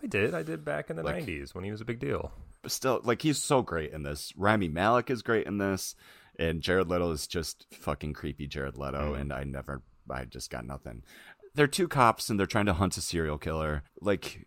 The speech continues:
Speaker 2: it wants you to invest in solving this murder, and then it just ends with this nihilism of nothing really matters.
Speaker 1: Mm.
Speaker 2: The cops,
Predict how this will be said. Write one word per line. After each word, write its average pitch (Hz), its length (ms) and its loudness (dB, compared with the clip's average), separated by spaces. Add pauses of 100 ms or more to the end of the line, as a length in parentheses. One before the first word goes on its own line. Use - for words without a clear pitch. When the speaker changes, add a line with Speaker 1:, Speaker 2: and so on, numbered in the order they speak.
Speaker 2:
it 110 160 0
wants 120 240 4
you 170 80 2
to 123 80 6
invest 90 600 2
in 85 260 -2
solving 85 640 0
this 82 300 -4
murder, 73 760 -4
and 87 160 0
then 98 120 4
it 87 80 2
just 90 280 -2
ends 87 320 -2
with 87 200 -4
this 80 260 -4
nihilism 80 1040 -2
of 78 360 -2 (120)
nothing 87 440 2
really 76 240 -2
matters. 71 640 -4
Speaker 1:
Mm. 80 160 -8 (300)
Speaker 2:
The 87 80 -6
cops, - 580 -2